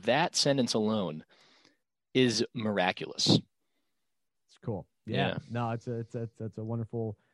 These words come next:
Speaker 2: uh, perspective. And yeah, "Come, let us adore him," you know?
Speaker 1: Yeah.
Speaker 2: And, um, you know, that's what the shepherds too. They, they, they went to find the manger so that they, they could worship,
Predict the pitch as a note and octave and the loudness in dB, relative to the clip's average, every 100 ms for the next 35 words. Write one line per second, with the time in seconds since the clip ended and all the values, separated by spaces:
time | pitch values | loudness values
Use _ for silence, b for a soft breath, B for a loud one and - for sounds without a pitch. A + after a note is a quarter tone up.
0 | _ - G#2+ G#2+ G#2+ E2+ _ _ _ - | _ -12 -10 -8 -10 -12 _ _ _ -10
1 | B2 - D#3+ E3+ D3+ C#3 B2 - C#3+ G#2+ | -6 -4 -2 0 0 0 -2 -4 -6 -6
2 | F#2+ _ _ _ _ - D3+ E3 D3+ D#3+ | -10 _ _ _ _ 0 2 2 2 0
3 | E3+ D3 D#3 E3+ C#3+ G2 - _ - A#2+ | 0 2 2 2 0 -2 -8 _ -4 2
4 | G#2+ C#3+ C#3+ G#2 - _ _ _ _ G#2 | 4 4 4 0 -2 _ _ _ _ -6
5 | A2 G#2+ G#2 F#2+ D#3+ D3 D#3 F#3+ D3 - | -4 -4 -6 -2 0 2 2 0 0 -2
6 | - G3 - E3+ C#3+ - G#3 E3+ C#3+ D3 | -2 0 2 2 2 0 4 6 4 2
7 | D3+ C3+ C#3 C#3 C3+ E3 F3+ - - D3+ | 0 2 2 4 4 2 2 -2 -2 -2
8 | - C#3 D3 D3+ C#3 C3 C3+ D3 D3 B2 | -2 -4 -2 0 0 2 2 2 2 2
9 | A2+ G#2+ G2+ _ _ _ - B2+ B2+ C3 | 0 0 -4 _ _ _ -4 -2 0 0
10 | B2+ B2 A#2+ - _ _ _ _ _ - | 2 4 2 -2 _ _ _ _ _ -8
11 | - A2+ - C#3 B2 B2+ C#3 D3+ C3+ | -6 -2 2 2 2 2 2 2 0